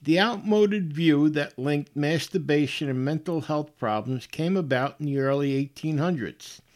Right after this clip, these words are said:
By the nineteen hundreds, medical professionals had abandoned this view because research into the psychology and sex had made it clear that the practice of masturbation was nearly universal.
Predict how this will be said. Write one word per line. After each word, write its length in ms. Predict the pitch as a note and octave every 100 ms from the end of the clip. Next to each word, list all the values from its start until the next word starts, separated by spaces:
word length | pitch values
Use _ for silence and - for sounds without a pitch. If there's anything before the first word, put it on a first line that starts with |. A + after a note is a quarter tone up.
| _ -
By 140 | D3+
the 140 | D3
nineteen 560 | D3+ F3+ A3+ - G#3+ D#3+
hundreds, 560 | B2+ C#3+ A#2 D3+ - C#3
medical 440 | D#3 G#3 G#3+ G#3
professionals 840 | F3+ D3+ - C#3+ B2 - D#3 C#3
had 160 | - B2
abandoned 680 | A#2+ A2+ D#3+ G#3 F#3+ E3 C3+
this 200 | A2+ -
view 400 | A2+ A2 B2 C3 _
because 460 | D3 D3 D3 C3+ -
research 600 | G#3 A3+ - G3+ E3+ -
into 300 | F3 E3 D3+
the 80 | C#3
psychology 1000 | - B2 - - F3+ F#3+ F3+ D#3 E3 D3+
and 160 | B2+
sex 800 | - - - G3+ C#3 - - - - _
had 300 | D3+ C#3 C3+
made 400 | D3+ G3 G#3+ F#3+
it 200 | G3+ -
clear 380 | F3 D#3 C#3+
that 280 | C#3+ C3+ C3
the 60 | D3+
practice 640 | - D#3+ F3 F3 G3 -
of 140 | C#3 C#3
masturbation 1040 | D3+ F3+ - F#3+ C#3 C3+ B2+ D3+ D3+ D#3 _
was 180 | D#3 D3
nearly 380 | F3 G3+ G#3 G3+
universal. 800 | F#3+ G3 F#3+ G3 A3 - D2